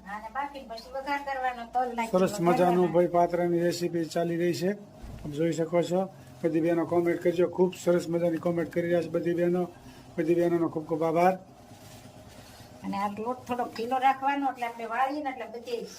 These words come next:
Speaker 1: આમ લગાવાઈ જાય. આ રીતે વચ્ચે જ ખાલી લગાવી તોય હાલે, એટલે આમ વાળતું જવાનું ને દબાવતું જવાનું.
Speaker 2: સરસ મજાની પાત્રની રે-, બની રહ્યા છે.
Speaker 1: ચારે બાજુ લગાવાઈ જાય, જો આમ ખોલતો જાય, શેષ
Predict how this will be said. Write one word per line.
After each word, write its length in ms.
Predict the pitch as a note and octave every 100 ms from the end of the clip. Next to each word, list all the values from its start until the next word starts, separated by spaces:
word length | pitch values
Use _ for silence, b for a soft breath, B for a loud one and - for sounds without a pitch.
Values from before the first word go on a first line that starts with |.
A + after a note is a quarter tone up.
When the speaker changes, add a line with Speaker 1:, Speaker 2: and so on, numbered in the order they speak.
| -
Speaker 1:
આમ 220 | G#3 G3
લગાવાઈ 520 | F#3 G3+ A3 G3+ E3+
જાય. 160 | - D#3 - - - - - - - - -
આ 100 | F3+
રીતે 260 | D#3+ D#3+
વચ્ચે 320 | F3 G#3+ C4 B3
જ 20 | -
ખાલી 200 | A#3+ A3
લગાવી 360 | A#3+ B3 A#3+
તોય 260 | A#3 A3+ A3
હાલે, 180 | A3 C4 - - - - - - - -
એટલે 180 | G3+ G#3
આમ 140 | F#3
વાળતું 320 | G#3+ B3 B3+
જવાનું 400 | B3+ B3+ B3 B3
ને 60 | A#3
દબાવતું 460 | A3+ B3 A#3 G#3+ F#3
જવાનું. 420 | G3 E3+ E3 F3
Speaker 2:
સરસ 180 | C#4+ E3
મજાની 440 | E3 E3 E3+ E3
પાત્રની 640 | D#3 E3+ E3+ E3 E3 D#3+
રે-, 220 | D#3 D#3+ D3 - - - - F3
બની 180 | E3+
રહ્યા 200 | E3 E3+
છે. 240 | D#3 E3+ F3+ - - - - -
Speaker 1:
ચારે 240 | A3 A3+ A3
બાજુ 300 | A3 G#3+ G#3+
લગાવાઈ 460 | G#3+ G3+ F3+ D#3+
જાય, 180 | D3+ D#3
જો 120 | D#3+
આમ 120 | D#3+ D#3 E3
ખોલતો 300 | A3 A3 A3+
જાય, 200 | A3+ B3+ B3+ - - - - - - - - - -
શેષ 160 | G3